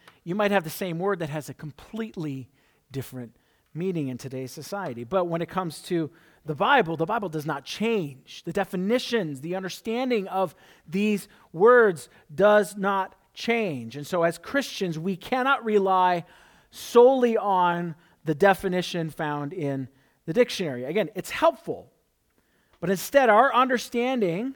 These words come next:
of this world, including how we use and define terms,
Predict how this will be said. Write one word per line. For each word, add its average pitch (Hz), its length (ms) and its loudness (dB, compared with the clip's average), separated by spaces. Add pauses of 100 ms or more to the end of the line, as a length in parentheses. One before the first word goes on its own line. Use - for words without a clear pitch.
(160)
of 240 220 4
this 277 220 0
world, 208 440 0 (960)
including 247 540 0
how 220 340 4
we 262 160 -2
use 226 580 -2
and 202 80 -2
define 190 420 -6
terms, 147 720 -12